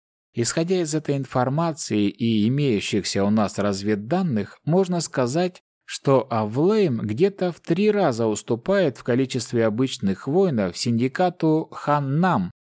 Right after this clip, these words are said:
и в два с половиной раза синдикату парных драконов.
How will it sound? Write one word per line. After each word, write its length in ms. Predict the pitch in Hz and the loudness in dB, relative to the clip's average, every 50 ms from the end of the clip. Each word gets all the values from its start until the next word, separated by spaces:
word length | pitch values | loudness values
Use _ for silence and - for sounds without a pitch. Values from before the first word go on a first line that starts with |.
| _ _ _ | _ _ _
и 140 | 98 92 98 | -2 -2 -2
в 60 | 104 | -2
два 240 | 92 101 123 135 139 | 0 0 0 0 0
с 80 | - | -2
половиной 640 | - - 117 110 110 104 101 117 117 113 107 101 98 | -4 -2 0 2 2 2 2 2 2 2 2 0 2
раза 480 | 101 - 190 202 180 139 101 92 92 - - | 2 0 0 0 0 0 0 -2 -2 -4 -6
синдикату 680 | - - 135 131 127 156 147 - 220 208 208 208 180 | -4 -2 -2 0 0 0 0 0 -2 0 0 -2 -2
парных 440 | - - 131 123 117 110 110 107 104 | 0 0 0 2 2 0 0 0 0
драконов. 640 | 120 123 151 - - 123 92 82 80 - - _ | -2 -2 -2 0 -2 -2 -2 -4 -6 -10 -14 _